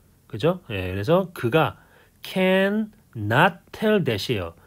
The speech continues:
여러분, tell이 말하다의 뜻도 있지만은 얘가 알다의 뜻도 있고 그리고 식별하다의 뜻도 있어요. 식별하다, 분간하다. 그래서 그가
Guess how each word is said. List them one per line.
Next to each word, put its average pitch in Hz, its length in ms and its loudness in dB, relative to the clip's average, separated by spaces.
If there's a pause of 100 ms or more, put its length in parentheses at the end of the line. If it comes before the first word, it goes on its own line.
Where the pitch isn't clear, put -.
(140)
여러분, 147 220 0
tell이 226 340 2
말하다의 170 680 4
뜻도 151 280 -4
있지만은 120 580 -4
얘가 104 420 -2 (400)
알다의 165 760 2
뜻도 127 400 -6
있고 131 600 -4 (440)
그리고 147 540 -2 (220)
식별하다의 208 920 2
뜻도 - 280 -8
있어요. 85 320 -12 (1400)
식별하다, 160 560 2
분간하다. 104 640 -4
그래서 127 260 -4
그가 160 640 2